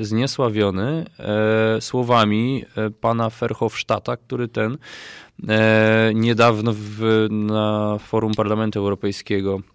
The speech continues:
w tak zwanej debacie o stanie, e, praworządności w Polsce wygłosił na temat właśnie uczestników, e, Marszu Niepodległości tegorocznego, ponieważ pan Verhofstadt stwierdził,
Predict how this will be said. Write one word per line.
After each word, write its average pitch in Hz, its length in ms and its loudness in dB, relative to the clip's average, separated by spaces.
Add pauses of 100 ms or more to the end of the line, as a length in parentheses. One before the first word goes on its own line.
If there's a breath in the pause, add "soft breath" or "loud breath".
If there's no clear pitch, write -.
(220)
w - 100 -18
tak 98 180 -4
zwanej 101 320 -2
debacie 98 580 0
o 101 380 -2
stanie, 101 420 -4
e, 101 1080 -4
praworządności 104 760 -4
w - 80 -20
Polsce 104 420 -4
wygłosił 110 580 0
na 113 160 -4
temat 110 380 -6 (260 soft breath)
właśnie 131 340 2
uczestników, 120 760 -8
e, 110 280 0
Marszu 110 460 -2 (400 loud breath)
Niepodległości 110 640 2
tegorocznego, 104 640 2
ponieważ 123 500 -4 (240)
pan 104 220 -4 (300)
Verhofstadt 107 580 -2
stwierdził, 110 680 0